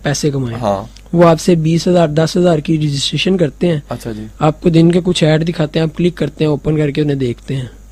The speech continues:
Speaker 2: हम्म।
Speaker 1: उससे। अब क्या हो रहा है, back end में वो दो तरह से वो दो नंबरी कर रहे हैं।
Speaker 2: हम्म।
Speaker 1: एक तो user से पहले end पे बीस हजार ले लिया।
Speaker 2: हम्म।
Speaker 1: अब क्या हुआ कि आपको पहली installment दे दी पाँच हजार की।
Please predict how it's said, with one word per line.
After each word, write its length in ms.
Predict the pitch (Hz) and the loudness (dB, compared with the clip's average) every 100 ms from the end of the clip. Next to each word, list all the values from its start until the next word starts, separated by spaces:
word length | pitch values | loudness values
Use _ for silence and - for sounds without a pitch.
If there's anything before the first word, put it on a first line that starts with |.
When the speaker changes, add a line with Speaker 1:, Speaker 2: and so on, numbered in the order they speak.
| 123 | -12
Speaker 2:
हम्म। 460 | 117 113 - - | -10 -10 -16 -14
Speaker 1:
उससे। 260 | - 151 151 | -10 -4 -2
अब 260 | - 180 185 | 0 0 4
क्या 140 | 226 | 6
हो 60 | 202 | 6
रहा 100 | 196 | 6
है, 80 | |
back 260 | 175 165 160 | 6 4 4
end 200 | 190 196 | 4 4
में 80 | 190 | 4
वो 380 | 185 185 202 - - 170 294 254 | 4 4 2 -4 -12 -10 -10 -10
दो 400 | 269 247 202 202 | -10 2 8 8
तरह 200 | 208 196 | 8 6
से 100 | 180 | 6
वो 120 | 185 170 | 4 4
दो 160 | 156 | 4
नंबरी 280 | 151 147 151 | 4 4 2
कर 180 | 139 113 | 0 -4
रहे 140 | 120 | -8
हैं। 80 | 120 - | -10 -12
Speaker 2:
हम्म। 280 | 113 120 120 151 | -12 -10 -6 -4
Speaker 1:
एक 120 | 151 | 2
तो 100 | 185 | 4
user 300 | 175 170 180 | 4 4 4
से 140 | 202 | 2
पहले 260 | 180 170 185 | 2 2 4
end 200 | 180 170 | 2 2
पे 80 | 180 | 2
बीस 280 | 160 156 | 2 2
हजार 240 | 196 202 170 | 4 4 4
ले 180 | 151 151 | 2 2
लिया। 280 | 151 165 139 - | 0 -2 -4 -10
Speaker 2:
हम्म। 260 | 123 117 113 - - - | -10 -8 -10 -16 -20 -8
Speaker 1:
अब 160 | 190 170 - | -2 0 6
क्या 120 | 208 | 6
हुआ 180 | 170 165 | 8 4
कि 100 | 175 | 2
आपको 480 | 170 165 165 196 | 2 2 2 2
पहली 680 | 175 - - 180 180 196 196 | 2 -2 -2 4 6 6 4
installment 640 | 190 170 - 170 160 175 175 | 4 0 2 2 4 2 4
दे 140 | 165 | 4
दी 80 | 147 | 2
पाँच 320 | 156 151 147 | 2 0 2
हजार 240 | 151 143 120 | 0 0 -2
की। 240 | 135 131 | -8 -10